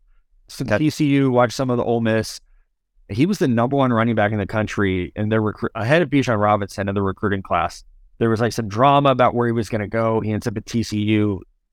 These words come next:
Speaker 1: is really good for two years, goes to Ole Miss, actually got lost in the shuffle at Ole Miss. The talent is absolutely there. So I would say he's a fit. Uh, if you want pure speed, uh, Keaton Mitchell from East Carolina.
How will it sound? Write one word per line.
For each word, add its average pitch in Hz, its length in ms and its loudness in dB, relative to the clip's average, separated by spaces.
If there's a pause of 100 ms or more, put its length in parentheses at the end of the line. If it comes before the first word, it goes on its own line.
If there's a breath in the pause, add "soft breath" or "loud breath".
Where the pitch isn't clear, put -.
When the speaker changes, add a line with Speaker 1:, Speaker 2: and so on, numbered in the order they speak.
(180)
Speaker 1:
is 101 200 -4
really 113 340 2
good 110 200 0
for 113 80 -8
two 117 160 -2
years, 104 300 0
goes 110 200 -2
to - 120 -8
Ole 110 120 0
Miss, 101 420 -4 (420)
actually 127 280 2
got 98 180 2
lost 107 300 0
in 104 80 -2
the 92 60 -2
shuffle 101 400 0
at 95 60 0
Ole 92 120 -2
Miss. 92 280 -8
The 110 120 -2
talent 131 540 0
is 101 320 -4 (400)
absolutely 107 840 0
there. 76 220 -8
So 95 360 0 (340)
I 139 100 4
would 147 120 2
say 120 180 0
he's 110 240 0
a 101 60 0
fit. 110 360 -2 (380)
Uh, 104 180 -6
if - 60 -8
you 135 80 2
want 170 200 2
pure 185 240 0
speed, 196 520 -2 (420)
uh, 104 300 0
Keaton 151 260 0
Mitchell 113 320 0
from 107 280 -4
East 101 180 -8
Carolina. 90 480 -2